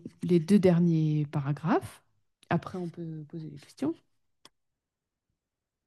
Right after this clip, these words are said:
Le pouvoir spirituel de la littérature rappelle en définitive la tâche première confiée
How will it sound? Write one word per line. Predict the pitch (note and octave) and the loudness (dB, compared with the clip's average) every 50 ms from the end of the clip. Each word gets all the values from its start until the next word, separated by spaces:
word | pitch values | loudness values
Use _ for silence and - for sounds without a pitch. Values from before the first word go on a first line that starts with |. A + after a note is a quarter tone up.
| _ _ _ _ _ _ - - - - - _ _ _ _ _ _ _ _ _ _ _ _ _ _ _ _ _ _ _ _ _ _ _ _ _ | _ _ _ _ _ _ -20 -20 -20 -20 -20 _ _ _ _ _ _ _ _ _ _ _ _ _ _ _ _ _ _ _ _ _ _ _ _ _
Le | - G#3 G#3 G#3 | 4 6 6 6
pouvoir | - A3+ A3+ B3+ D4 D4 | 6 6 6 6 6 4
spirituel | - - - - A#3 A3 A3+ G#3 - - B3 A#3+ A3 | 4 0 0 2 4 4 4 2 4 6 6 6 8
de | G3+ G3+ | 6 6
la | F#3 F#3 F3+ | 4 4 4
littérature | F3 F3 - - F#3 F3 E3+ D#3+ - - - A3+ B3 D4+ F#4 F#4 - - _ _ _ _ _ _ _ _ _ _ - | 2 0 -2 -2 0 0 0 -2 -2 -2 0 2 4 4 4 2 -2 -10 _ _ _ _ _ _ _ _ _ _ -8
rappelle | F#3+ F3+ G#3+ A3 A3 C4 B3+ A#3+ A#3 | 0 2 2 4 6 6 8 8 8
en | A3 | 8
définitive | G#3 G#3+ G#3+ - - A#3+ A3 G#3+ G#3 G3+ - - - G#3+ G#3 F#3+ E3+ - - - _ _ _ _ | 6 6 4 2 2 4 4 4 4 2 0 -2 0 0 0 0 -2 -6 -14 -20 _ _ _ _
la | F3 F#3 F#3 | 0 0 0
tâche | F3+ F3+ - A#3 A3+ - - - | 0 2 4 4 4 4 2 -2
première | - - - A#3+ G#3+ G#3 G#3 G#3+ G3+ G3+ F#3+ - - | -4 0 2 4 6 8 8 8 6 4 2 -2 -6
confiée | - F#3 F#3 - - - - F#3+ F#3 F3 E3+ - | -6 -6 -6 -6 -6 -6 -2 0 2 2 0 -2